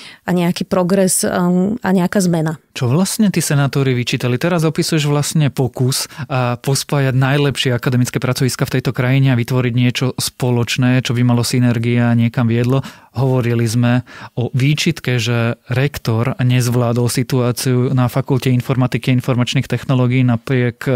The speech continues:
Speaker 2: tomu, že v skutočnosti bol to dekan, ktorý klamal, zavádzal a vyhadzoval ľudí. Čo ešte ďalšie sa tam dialo?
Speaker 1: No, ja úprimne poviem, že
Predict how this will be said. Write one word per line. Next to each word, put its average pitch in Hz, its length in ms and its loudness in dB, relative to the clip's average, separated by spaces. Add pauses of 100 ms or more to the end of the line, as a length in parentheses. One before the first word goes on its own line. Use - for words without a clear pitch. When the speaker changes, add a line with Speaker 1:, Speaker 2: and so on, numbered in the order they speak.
(160)
Speaker 2:
tomu, 131 320 2
že 123 240 2
v - 320 -18
skutočnosti 139 560 0
bol 127 160 0
to 135 160 -2
dekan, 113 400 0
ktorý 120 320 0
klamal, 120 560 0
zavádzal 123 640 0
a 123 80 0
vyhadzoval 123 560 0
ľudí. 123 480 0 (240)
Čo 208 240 2
ešte - 160 -6
ďalšie 110 400 -2
sa 117 160 -4
tam 110 160 0
dialo? 196 240 -6 (480)
Speaker 1:
No, 247 320 0 (580)
ja 262 240 2
úprimne 294 400 2
poviem, 226 320 2
že 180 240 2